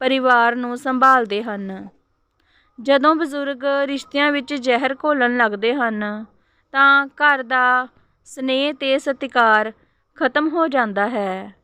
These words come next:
ਸੱਚਾ ਬਜ਼ੁਰਗ ਉਹੀ ਹੁੰਦਾ ਹੈ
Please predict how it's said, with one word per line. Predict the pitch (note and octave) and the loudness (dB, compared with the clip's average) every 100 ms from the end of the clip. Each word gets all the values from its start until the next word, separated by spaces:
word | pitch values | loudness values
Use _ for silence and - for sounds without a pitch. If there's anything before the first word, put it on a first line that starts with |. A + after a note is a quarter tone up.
| _ _ _ _ _ _ _ | _ _ _ _ _ _ _
ਸੱਚਾ | - C#4 C4+ D#4 | -6 -6 0 0
ਬਜ਼ੁਰਗ | D#4 C#4+ C#4+ C#4 C4 | 0 -2 -2 -2 -6
ਉਹੀ | - A#3 C4+ E4 | -2 -2 0 -2
ਹੁੰਦਾ | D#4+ C4+ B3+ | -2 0 0
ਹੈ | D4 B3 A#3+ | 0 -2 -2